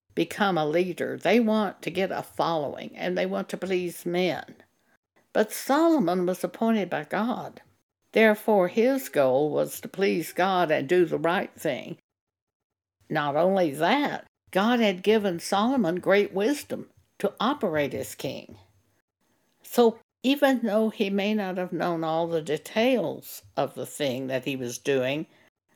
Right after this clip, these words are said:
he knew to kill Joab. That was going to free his kingdom from the blood of other men. And sure enough, he lived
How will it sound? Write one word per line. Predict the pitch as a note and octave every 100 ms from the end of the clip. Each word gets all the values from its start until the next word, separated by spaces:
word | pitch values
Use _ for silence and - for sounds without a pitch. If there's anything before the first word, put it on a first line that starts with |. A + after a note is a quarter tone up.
| _
he | - B3+ B3+
knew | D#3+ D#3 G3+ E3 A#2 - -
to | D3+
kill | - G3+ F3 A2 - - _ -
Joab. | C3 D3 C3 - - - - _ _ _ _ _ _ _ _ _ _ _ _ _ _ -
That | F3 G#3+ A3+ -
was | F#3+ F3
going | - G#3 A3 F#3 D#3+
to | - D3
free | C#3+ - G3+ F3+ D3 D3 - _ _
his | - A#3+ A#3 -
kingdom | - F3+ C#3 C3 C3 B2 _ _
from | _ - A3 G3 D#3+ C#3+ D3 - _ -
the | D3+
blood | D#3 G3 F3+ C#3+ C3+ - _ -
of | D3+ - -
other | E3+ E3 D3
men. | C#3+ D3+ D3+ B2 - - _ _ _ _ _ -
And | E3+
sure | - C4+
enough, | C#4+ B3 A3+
he | G#3+ G3+
lived | F3+ - - - -